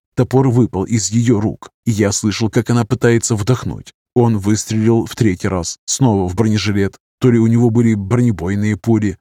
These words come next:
то ли он нарочно затягивал экзекуцию, стремясь насладиться процессом. Она подняла голову.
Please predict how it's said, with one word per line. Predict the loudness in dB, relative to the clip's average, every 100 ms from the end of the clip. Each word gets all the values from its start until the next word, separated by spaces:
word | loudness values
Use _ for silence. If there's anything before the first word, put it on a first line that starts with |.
| 0
то | 2
ли | 4
он | 2 2
нарочно | 2 0 -2 -4 -4 -4
затягивал | -4 0 0 0 -2 -2
экзекуцию, | -4 -4 -4 -6 -4 -4 -4 _ -14
стремясь | -2 2 2 2 0
насладиться | -2 0 0 0 -2 -2
процессом. | -4 -2 -2 -2 -4 -8 -10 _
Она | -4 0 0 0
подняла | 0 2 2
голову. | 0 -2 -6 -10 -14